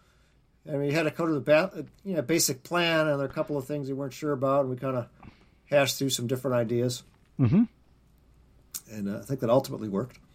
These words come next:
Speaker 2: Yeah, I think we, well, actually, we've built, there was, there was a couple of smaller ones that we built on, on, on, they were basically two unit jobs, or maybe just one unit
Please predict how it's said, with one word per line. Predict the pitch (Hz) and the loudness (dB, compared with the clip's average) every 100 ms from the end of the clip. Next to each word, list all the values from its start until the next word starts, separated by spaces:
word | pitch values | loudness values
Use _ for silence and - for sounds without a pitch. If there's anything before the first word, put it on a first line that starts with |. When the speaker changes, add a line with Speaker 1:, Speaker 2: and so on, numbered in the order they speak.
| _ _ - - - | _ _ -10 -10 2
Speaker 2:
Yeah, | 170 185 - _ _ - | 6 6 2 _ _ -6
I | |
think | 127 175 175 | 2 2 4
we, | 156 170 | 4 4
well, | 139 - 139 | 2 2 2
actually, | 156 - 127 | 4 2 4
we've | 123 139 127 | 6 4 4
built, | 139 165 170 - - - _ _ _ _ - - - - _ - | 6 6 6 -4 -12 -20 _ _ _ _ -20 -20 -20 -20 _ 0
there | 127 | 2
was, | 123 - - _ _ - 139 | 2 -2 -14 _ _ -20 -4
there | - 127 | 2 4
was | 113 | 2
a | 120 | 0
couple | - 170 - 151 | 0 0 2 0
of | 123 | 0
smaller | - 156 170 190 127 | -2 0 4 6 6
ones | 107 110 123 | 2 -4 -2
that | 120 | 0
we | 117 | 2
built | 110 127 123 127 | 4 4 4 4
on, | 113 117 113 110 107 - | 0 0 -2 -8 -10 -10
on, | 113 139 123 - | -8 -6 -8 -4
on, | 123 117 113 - - _ _ _ _ _ _ _ - | -4 -4 -6 -12 -20 _ _ _ _ _ _ _ -4
they | 127 | 0
were | 117 | 4
basically | 127 - 127 | 4 4 0
two | - 147 | 4 6
unit | 127 131 131 | 6 4 2
jobs, | 113 117 117 117 - - _ _ _ _ _ | 2 4 2 0 -8 -14 _ _ _ _ _
or | - | -6
maybe | 120 170 | -4 -4
just | 131 110 - | -4 -6 -4
one | 113 165 | -2 -2
unit | 107 101 | -2 -4